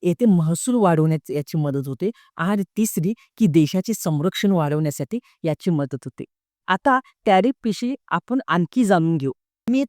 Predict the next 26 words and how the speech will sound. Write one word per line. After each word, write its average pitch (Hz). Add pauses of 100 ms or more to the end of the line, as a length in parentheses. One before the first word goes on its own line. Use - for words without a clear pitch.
तुम्हाला 214
उदाहरण 180
देतो. 151 (280)
समजा 247 (260)
चीनकडून 254 (160)
आपण 175 (100)
एक 254 (100)
कपड्यांची 202
आयात 165 (100)
केली 147
आहे, 139 (340)
तर 262
त्या 240
कपड्याच्या 190 (120)
आयातीवर 175 (240)
आपण 202 (340)
त्या 208 (180)
चीनला 196 (440)
एक 208 (140)
कर 208
भरायला 170 (160)
सांगतो 151 (100)
आणि 180 (100)
चीन 226 (120)
त्या 196 (100)
कपड्यांसाठी 185